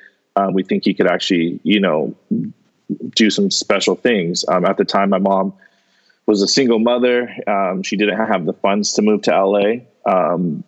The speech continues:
so n-, kind of nothing happened from that, but I guess everything happened from that at the same time, 'cause that's when, like, a little small seed grew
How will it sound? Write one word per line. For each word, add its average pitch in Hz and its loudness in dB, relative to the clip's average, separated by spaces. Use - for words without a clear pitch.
so 92 2
n-, 101 0
kind 110 0
of 98 2
nothing 95 0
happened 107 0
from 131 0
that, 160 -2
but 110 2
I 98 2
guess 101 0
everything 104 0
happened 113 -2
from 131 -2
that 131 2
at 107 -6
the 107 0
same 98 0
time, 104 0
'cause 98 0
that's 98 0
when, 101 0
like, 92 0
a 101 4
little 98 2
small 101 0
seed 113 0
grew 95 2